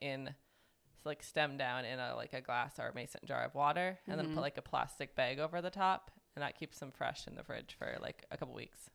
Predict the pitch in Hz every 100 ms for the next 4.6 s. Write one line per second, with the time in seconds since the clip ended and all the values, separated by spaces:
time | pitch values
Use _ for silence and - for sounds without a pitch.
0 | - 190 180 175 180 185 180 175 165 151
1 | 151 - 165 151 147 147 143 - 143 139
2 | 139 - 143 180 - _ _ _ _ -
3 | _ - - 175 160 - 143 139 147 151
4 | - - 156 151 -